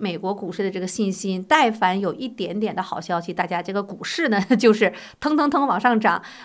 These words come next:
为什么这么去说呢？今天还有一个呢，是麦当劳。麦当劳呢，在周一公布了它的季度的业绩啊，到去年的十二月，它第四季度的收入和去年同期相比呢，并没有什么增长啊，基本持平，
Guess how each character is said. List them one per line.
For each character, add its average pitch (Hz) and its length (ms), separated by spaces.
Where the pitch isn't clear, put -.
为 381 140
什 294 100
么 240 80
这 254 100
么 233 80
去 220 160
说 240 300
呢？ 208 180
今 233 160
天 339 140
还 294 160
有 302 100
一 180 140
个 208 140
呢， 185 120
是 202 120
麦 220 120
当 208 160
劳。 - 320
麦 381 120
当 370 160
劳 214 220
呢， 247 180
在 247 140
周 247 220
一 247 100
公 247 180
布 240 120
了 190 100
它 202 160
的 208 100
季 220 280
度 202 120
的 180 120
业 208 320
绩 180 200
啊， - 160
到 180 140
去 185 160
年 185 220
的 - 240
十 - 160
二 208 140
月， 175 300
它 370 140
第 339 180
四 294 180
季 277 140
度 240 100
的 214 140
收 220 260
入 220 200
和 185 200
去 180 160
年 190 200
同 175 320
期 226 180
相 247 220
比 226 100
呢， 151 100
并 233 160
没 196 100
有 220 100
什 214 100
么 190 80
增 277 180
长 269 160
啊， 165 160
基 165 140
本 208 140
持 - 100
平， 185 480